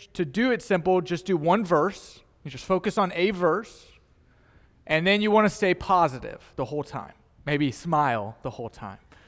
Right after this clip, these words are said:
Simple, one verse, positive. Today, we're gonna break all of those rules. <laughs> My goal, and what we're gonna do today, is we're gonna look at a fairly lengthy passage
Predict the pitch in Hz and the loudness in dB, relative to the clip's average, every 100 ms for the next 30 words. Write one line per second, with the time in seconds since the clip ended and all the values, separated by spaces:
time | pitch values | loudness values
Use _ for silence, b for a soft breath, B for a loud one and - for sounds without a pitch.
0 | b b b b - - 202 202 196 190 | b b b b -8 2 2 4 4 4
1 | 170 165 151 151 147 - - 139 127 120 | 0 -4 0 -2 -2 -6 -6 -2 0 -2
2 | 123 120 117 - b b b b - 151 | -4 -4 -8 -20 b b b b -8 2
3 | 180 202 196 196 180 165 - 160 160 147 | 8 8 8 6 4 4 6 6 6 4
4 | 151 123 110 - - - B B B - | 0 -2 -10 -12 -18 -16 B B B -20
5 | _ _ _ 147 165 220 190 185 220 254 | _ _ _ 4 8 8 10 10 10 4
6 | - B B B B B B _ _ 139 | -4 B B B B B B _ _ 2
7 | 147 208 214 220 214 185 208 190 165 156 | 8 8 8 8 6 4 0 2 6 6
8 | 202 254 208 - 170 220 214 190 233 - | 4 0 -10 -4 2 4 6 8 6 6
9 | 175 170 - - - 233 285 226 170 202 | 2 4 2 -2 6 8 10 8 6 2
10 | 254 - 190 160 - 214 190 - 131 165 | 0 -4 -4 -4 -2 2 2 0 -4 -8
11 | 220 - - | -10 -18 -20